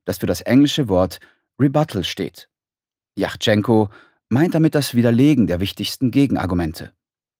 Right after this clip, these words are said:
Das setzt voraus, dass du dir vor dem Gespräch bereits Gedanken gemacht hast, was gegen deine These sprechen könnte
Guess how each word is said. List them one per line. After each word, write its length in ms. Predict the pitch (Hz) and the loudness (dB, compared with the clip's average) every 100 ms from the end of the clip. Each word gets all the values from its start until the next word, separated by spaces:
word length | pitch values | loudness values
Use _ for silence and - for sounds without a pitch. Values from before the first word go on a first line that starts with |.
| _ - | _ -6
Das 200 | 98 - | -4 -2
setzt 260 | 110 - | -6 -6
voraus, 500 | - 82 90 120 160 - - - _ _ - | -10 -2 2 2 0 -10 -20 -20 _ _ -2
dass 200 | 151 - | -2 0
du 80 | |
dir 140 | 165 156 | -2 0
vor 180 | - 196 | 0 0
dem 140 | 165 | 0
Gespräch 400 | 113 - 95 92 | -2 -4 -4 -4
bereits 320 | 101 87 82 | -4 -6 -6
Gedanken 400 | 95 104 147 123 | -4 0 0 -2
gemacht 320 | 87 87 87 | -4 -4 -4
hast, 300 | 104 107 - - | -4 -6 -8 -6
was 360 | 107 127 - | -4 -4 -4
gegen 260 | - 92 92 | -2 0 0
deine 260 | 87 95 | 0 0
These 280 | 87 92 87 | -2 -4 -4
sprechen 380 | - - 131 120 | -4 -2 0 0
könnte 400 | 113 104 110 101 | 0 0 0 -2